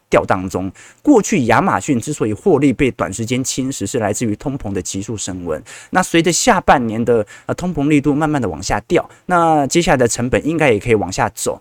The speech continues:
那你只要确保，啊，自身在销量上没有大幅度的衰退，那么就有能力撑够本轮的景气下行格局。好，所以这个是科技股五大财报的问题。其实你要说有好也没多好，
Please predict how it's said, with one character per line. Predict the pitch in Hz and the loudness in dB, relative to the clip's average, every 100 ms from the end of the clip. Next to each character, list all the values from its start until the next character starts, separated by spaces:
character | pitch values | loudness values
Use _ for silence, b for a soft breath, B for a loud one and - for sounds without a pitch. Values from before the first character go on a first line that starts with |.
| b b | b b
那 | |
你 | 170 175 | 0 0
只 | - | 2
要 | 151 | 2
确 | 151 - - 294 - | 2 -2 2 4 4
保， | - 73 - b | 2 0 -4 b
啊， | 98 107 | -4 -2
自 | - 185 | -2 -2
身 | 131 151 151 | 2 2 0
在 | - 107 - | 0 -2 -2
销 | - - 190 180 | -10 0 4 6
量 | 185 120 | 4 0
上 | 113 123 | -2 -2
没 | 113 | 0
有 | 135 | -2
大 | 98 127 | 0 -2
幅 | 107 110 | -2 -6
度 | 127 | -6
的 | 95 | -6
衰 | - 104 | -2 -2
退， | 104 - - _ | -2 -4 -4 _
那 | 135 | 0
么 | 117 | 2
就 | 131 | 4
有 | 113 104 92 76 _ | 4 2 0 -2 _
能 | - 110 120 170 | -8 -2 0 2
力 | 120 B | 0 B
撑 | - - 143 | -6 -4 0
够 | 147 113 - | 2 2 0
本 | 120 92 | -2 0
轮 | 98 107 | 0 0
的 | 107 95 b | 0 0 b
景 | b 101 90 | b -6 -4
气 | 139 110 | -2 -2
下 | 123 | -2
行 | 92 87 87 | -4 -6 -8
格 | 80 | -8
局。 | - - - - B | -8 -12 -16 -12 B
好， | 110 | 0
所 | 247 | 2
以 | |
这 | 240 277 | 4 4
个 | 226 | 4
是 | 226 - B - | 2 2 B 0
科 | 233 | 2
技 | 233 | 4
股 | 170 | 2
五 | 110 | 4
大 | 139 | 2
财 | 135 107 | 2 2
报 | 127 | 2
的 | 120 | 2
问 | 117 95 | 0 -6
题。 | - 73 | -10 -6
其 | 185 | -2
实 | 220 226 | 0 0
你 | 135 | 2
要 | 165 | 0
说 | 180 | 0
有 | |
好 | - 113 98 | -2 -2 0
也 | 95 92 | 0 -2
没 | 113 | -2
多 | 117 127 | -2 -4
好， | - | -4